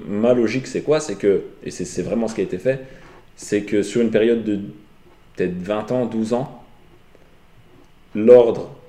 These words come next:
euh, ils ont réussi à faire disparaître le concept de la Force,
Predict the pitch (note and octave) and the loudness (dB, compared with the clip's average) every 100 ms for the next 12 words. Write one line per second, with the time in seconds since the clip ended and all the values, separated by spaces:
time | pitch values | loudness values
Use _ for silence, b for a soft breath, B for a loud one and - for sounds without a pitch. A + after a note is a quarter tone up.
0 | - G2 G2+ G2+ G2 - G#2 G2+ G#2 G#2+ | -2 4 6 6 4 0 -6 -4 0 0
1 | G#2+ B2 - G2 F#2 C3 - A2+ A#2 A#2 | 0 -4 -4 -8 -6 -8 -4 -2 -2 -6
2 | - - G2+ G2+ G2+ - G2+ F#2 E2 - | -12 -10 -6 -4 -4 -4 -2 -2 -2 -2
3 | C#3 - - | -4 -4 -18